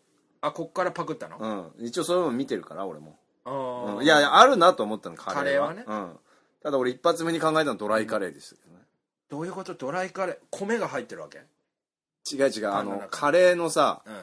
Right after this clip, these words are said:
Speaker 2: ちょっとひきぬ-、ひき-、ひき肉で、
Speaker 1: うん。
Speaker 2: あんまとろっとしてない感じのカレーわかんない？キーマカレーみたいなやつ。
Speaker 1: キーマね。うん、
Speaker 2: うん。
Speaker 1: わかる。
Speaker 2: そう、そう、そういうやつ。
Speaker 1: じゃあキーマカレーじゃん、じゃあ。
Speaker 2: <laughs> いや、だ-、ドライカレーっていう地方もあるし。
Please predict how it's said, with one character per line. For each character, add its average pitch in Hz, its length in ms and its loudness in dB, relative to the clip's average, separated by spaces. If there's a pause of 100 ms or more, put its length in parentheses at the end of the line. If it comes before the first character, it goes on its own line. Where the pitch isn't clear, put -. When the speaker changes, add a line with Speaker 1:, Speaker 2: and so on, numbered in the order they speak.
(240)
Speaker 2:
ち - 60 -10
ょ 127 40 -10
っ - 20 -10
と 117 40 -6
ひ - 120 -8
き 196 140 -4
ぬ-、 190 280 0
ひ - 100 -16
き-、 - 120 -16
ひ - 180 -14
き 196 160 -6
肉 190 300 0
で、 165 340 6
Speaker 1:
う 131 60 -12
ん。 113 100 -10 (1000)
Speaker 2:
あ 151 80 0
ん 175 40 -2
ま 165 140 2 (440)
と - 120 0
ろ 226 100 8
っ 233 80 -8
と 131 100 -6
し - 60 -6
て 120 80 -8
な 120 160 -4
い 80 180 -12 (1000)
感 98 220 -10
じ 92 120 -14
の 92 140 -12
カ 98 180 -6
レ 98 120 -4
ー - 20 -6
わ 92 120 -4
か 101 120 -8
ん 76 80 -12
な 71 80 -20
い？ - 20 -20 (800)
キ 151 220 -4
ー - 20 2
マ 151 120 2
カ 143 140 4
レ 101 80 -4
ー 82 60 -12
み 76 60 -20
た - 100 -20
い - 40 -20
な - 60 -20
や - 40 -20
つ。 - 40 -14
Speaker 1:
キ 196 100 -8
ー 156 80 -6
マ 92 100 -14
ね。 127 220 -18
う 98 80 -10
ん、 90 120 -8
Speaker 2:
う - 40 -12
ん。 - 20 -14
Speaker 1:
わ 123 80 -10
か 107 120 -10
る。 80 200 -16
Speaker 2:
そ 104 200 -14
う、 - 60 -16
そ - 200 -16
う、 92 40 -20
そ - 120 -16
う 90 40 -14
い - 20 -16
う 82 40 -18
や 80 80 -20
つ。 - 100 -20 (300)
Speaker 1:
じ 170 100 -8
ゃ 165 40 -10
あ - 20 -12
キ - 140 -12
ー 202 80 -12
マ 233 100 -8
カ 226 140 -6
レ 156 80 -6
ー 101 40 -12
じ - 100 -18
ゃ 78 40 -20
ん、 78 80 -20
じ - 80 -20
ゃ - 20 -20
あ。 - 40 -20 (200)
Speaker 2:
<laughs> - 200 -10
い 151 40 0
や、 127 160 0
だ-、 131 140 -4 (480)
ド 123 160 0
ラ 170 140 8
イ 196 60 4
カ 202 140 4
レ 190 80 6
ー - 40 4
っ - 20 -2
て - 120 -10
い 117 100 -6
う 131 120 -6
地 - 160 -6
方 147 140 0
も 110 140 -6
あ 127 60 -8
る 123 80 -12
し。 - 200 -14